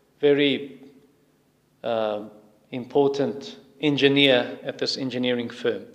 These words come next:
it was amazing to me how his colleagues respect him, how his employees respect him and speak very highly of him. It was refreshing to see also the way he treats them, how kind he is,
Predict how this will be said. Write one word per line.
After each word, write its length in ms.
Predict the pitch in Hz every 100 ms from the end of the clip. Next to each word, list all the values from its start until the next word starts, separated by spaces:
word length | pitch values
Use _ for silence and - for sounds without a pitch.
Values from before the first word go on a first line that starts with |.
| - _ _ _ _ _ _ _
it 200 | 151 147
was 220 | 143 139
amazing 680 | - 143 139 151 185 202 180
to 200 | - 135
me 240 | 117 113
how 260 | 110 135 139
his 220 | 123 135
colleagues 680 | - - 175 165 131 - -
respect 640 | 131 - - - 165 -
him, 160 | 123 - - - _ _ _ _ _ _ -
how 280 | 151 147
his 280 | 139 160 147 -
employees 960 | 170 170 - 156 143 123 175 208 156 131
respect 680 | 143 - - - 185 -
him 180 | 160 135 143
and 160 | 127
speak 420 | - - 175 180
very 320 | 151 135 160 143
highly 560 | - 165 165 165 151
of 140 | 127 113
him. 160 | 110
It 60 | -
was 180 | 123 - - - -
refreshing 640 | 143 - 247 220 214 185
to 120 | -
see 320 | - - 202
also 340 | 170 175 - 170
the 80 | 147
way 200 | 175 160
he 100 | 165
treats 480 | - - 196 -
them, 220 | - 113 - - - -
how 260 | - 165 170
kind 400 | - 190 196 185
he 260 | 165 139 120
is, 220 | 98